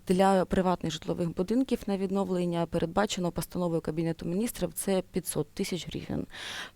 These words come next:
Тому наразі з середини травня,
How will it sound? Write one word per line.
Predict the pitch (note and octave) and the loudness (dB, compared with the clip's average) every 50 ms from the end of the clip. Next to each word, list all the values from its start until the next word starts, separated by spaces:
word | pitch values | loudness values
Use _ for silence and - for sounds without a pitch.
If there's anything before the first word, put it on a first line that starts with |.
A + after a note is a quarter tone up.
| - - | -2 2
Тому | F3+ F#3 F#3 F#3+ F#3+ G#3 G#3+ A3 A3+ A3 G#3+ G#3 G3+ G3 G3 | 2 4 4 6 6 8 8 10 10 10 8 8 6 6 6
наразі | F#3+ F#3+ F#3 F#3+ F#3+ G3+ G3 F#3 E3+ F3 F3 F3 E3+ E3+ E3+ D#3+ D#3 D3+ D3+ | 4 4 6 6 6 6 6 4 2 2 2 4 6 8 8 8 6 6 4
з | E3 D#3 - F#3 - - | 4 4 4 4 2 4
середини | - - - F3+ F#3 F3+ E3+ G3+ F#3+ F#3 F3+ F3 E3+ E3+ | 2 2 4 4 2 2 4 4 4 6 6 4 4 2
травня, | - - F#3 F3 F3+ D#3+ D#3 E3 E3 D#3 D#3 D3 | 4 4 6 6 6 6 4 2 2 2 2 0